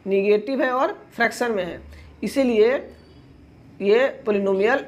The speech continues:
नहीं होगा। अगर हम इसकी बात करें तो देखो, टू divided by x square plus में one divided by root y plus x square, तो two divided by x पे power minus two plus में इसको जब हम ऊपर ले जाएंगे तो क्या हो जाएगा? y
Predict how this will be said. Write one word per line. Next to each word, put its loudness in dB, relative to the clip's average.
नहीं 0
होगा। -6
अगर 2
हम 2
इसकी 0
बात 0
करें 0
तो -4
देखो, -2
टू -2
divided 2
by -2
x 0
square -2
plus -4
में -4
one 0
divided 2
by -2
root -4
y 0
plus -4
x -4
square, -10
तो -8
two -2
divided 2
by -2
x 2
पे -8
power 2
minus -4
two -2
plus 0
में 0
इसको 0
जब 2
हम 2
ऊपर 2
ले 4
जाएंगे 0
तो -12
क्या 0
हो 2
जाएगा? 2
y 0